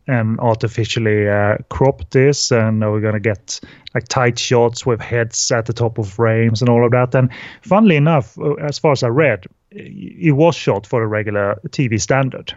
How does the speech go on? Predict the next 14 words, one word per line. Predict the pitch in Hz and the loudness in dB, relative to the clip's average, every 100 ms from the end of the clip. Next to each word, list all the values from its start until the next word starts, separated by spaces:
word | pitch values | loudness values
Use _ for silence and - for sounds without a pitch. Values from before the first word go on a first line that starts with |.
| - | -14
one | 135 113 | -6 -4
point | 107 120 113 | -2 -2 -2
three | 123 113 | -2 -2
three, | 139 135 117 - - - - | 2 2 0 -6 -20 -16 -4
and | 139 127 | 0 2
the | |
matting | 127 139 170 - 156 127 | 2 2 0 -2 -6 -4
to | 123 120 | -2 -2
one | 120 127 120 | 2 0 0
point | 135 120 117 | -4 -4 -4
six | - - 113 - | -8 -10 -10 -10
six | - - - - - - - - - _ _ _ _ _ - | -10 -8 -4 -4 -4 -12 -10 -10 -14 _ _ _ _ _ -4
was | 147 135 | -2 2
actually | 139 - 135 120 113 113 | 0 0 0 0 0 -2